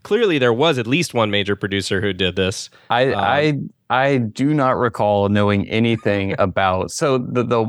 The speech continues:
Speaker 2: the, the,
Speaker 1: You sound like you're
Speaker 2: the
Speaker 1: running for office. "I do not recall." <laughs>
Speaker 2: I'm not gonna directly answer the question, John.
Speaker 1: <laughs>
Speaker 2: Um,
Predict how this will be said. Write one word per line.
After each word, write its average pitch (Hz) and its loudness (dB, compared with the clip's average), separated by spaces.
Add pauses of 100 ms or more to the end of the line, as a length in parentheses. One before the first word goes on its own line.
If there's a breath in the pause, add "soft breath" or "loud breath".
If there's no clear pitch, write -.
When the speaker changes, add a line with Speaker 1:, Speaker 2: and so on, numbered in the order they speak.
Speaker 2:
the, 104 0
the, - -6
Speaker 1:
You 113 0
sound 143 0
like 131 0
you're 127 2
Speaker 2:
the 123 2
Speaker 1:
running 131 -2
for 120 0
office. - -2
"I 123 2
do 156 -2
not 175 0
recall." 147 0
<laughs> - -2
Speaker 2:
I'm 254 0
not 180 2
gonna 165 2
directly 139 0
answer 117 0
the 104 2
question, 101 -2
John. 90 0 (140)
Speaker 1:
<laughs> - -2
Speaker 2:
Um, 107 2